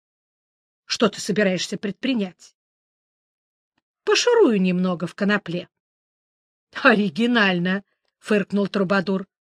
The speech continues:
«хоть и не очень». «Ну а как бы начал ты?» «Интеллигентно», напыжился Лютик. «Ловко.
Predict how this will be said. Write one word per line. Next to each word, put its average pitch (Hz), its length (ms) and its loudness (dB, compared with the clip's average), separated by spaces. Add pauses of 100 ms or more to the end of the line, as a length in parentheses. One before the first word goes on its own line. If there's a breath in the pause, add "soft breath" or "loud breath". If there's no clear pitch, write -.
(300)
«хоть - 240 0
и 240 60 4
не 269 120 4
очень». 208 500 0 (1400)
«Ну 196 240 0
а - 160 4
как 196 280 2
бы 180 260 0 (360)
начал 185 440 -2 (120)
ты?» 254 300 0 (1400)
«Интеллигентно», 240 1600 2 (500)
напыжился 180 680 -4
Лютик. 170 460 -10 (600)
«Ловко. 214 800 2